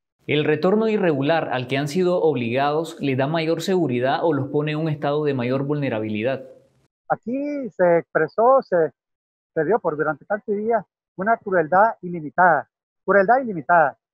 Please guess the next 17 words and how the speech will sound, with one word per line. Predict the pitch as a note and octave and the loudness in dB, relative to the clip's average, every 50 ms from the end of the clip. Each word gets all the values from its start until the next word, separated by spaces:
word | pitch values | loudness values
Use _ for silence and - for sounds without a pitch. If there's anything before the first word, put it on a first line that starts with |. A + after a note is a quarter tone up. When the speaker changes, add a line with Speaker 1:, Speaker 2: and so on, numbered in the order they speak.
| _ _ _ _ _ _ _ _ _ _ _ | _ _ _ _ _ _ _ _ _ _ _
Speaker 2:
que | - F#3+ G3+ | -2 -2 -2
equivale | G3 - - F#3 G3+ A3+ C4 | -2 0 2 2 2 2 0
a | B3+ | -2
tortura, | - B3 G#3+ F#3 - C4+ C#4 B3 F#3+ E3 D3 B2 _ _ _ _ | -2 -2 -2 -2 0 0 2 4 4 2 2 0 _ _ _ _
independientemente | _ E3 F#3 - F3+ G3 G3 - A3 B3 B3+ - A#3 | _ -8 -4 -4 -4 -4 -4 -4 -8 -8 -6 -2 -2
de | A3+ G#3 | 0 0
las | F#3 F3 | 0 -2
definiciones | E3 F3 - F3+ E3+ E3+ D3+ - A3+ A#3+ B3+ B3 | -4 -6 -8 -10 -12 -12 -10 -8 -8 -6 -6 -6
de | A3+ G3 | -6 -4
tortura, | - F3+ D#3+ - - C#4+ D4 C#4+ C4 - | -6 -6 -6 -6 -4 -2 -2 -2 -2 -4
pero | E3+ D#3 D3+ B2+ - _ _ _ _ _ _ _ _ _ _ _ _ _ _ _ _ | -6 -6 -6 -8 -10 _ _ _ _ _ _ _ _ _ _ _ _ _ _ _ _
cuando | - F3+ F#3 F#3 F3 G3 A3 G#3+ | -6 -6 -4 -2 0 2 2 2
agentes | F3 G#3+ C#4 - D#4+ C4+ A#3 | 0 -2 -4 -6 -4 -2 0
del | C4 G#3+ | 0 0
Estado | F#3 E3 - A3+ A3 G3 E3 D3 C3+ - _ _ _ _ _ _ _ _ _ - | 0 0 2 4 4 6 4 2 0 -6 _ _ _ _ _ _ _ _ _ -12
hacen | F#3+ G#3+ - C#4 C4+ - | -8 -2 0 0 0 -2
sufrir | - A#3+ F#3+ - - A3+ | -4 -12 -10 -6 -6 -8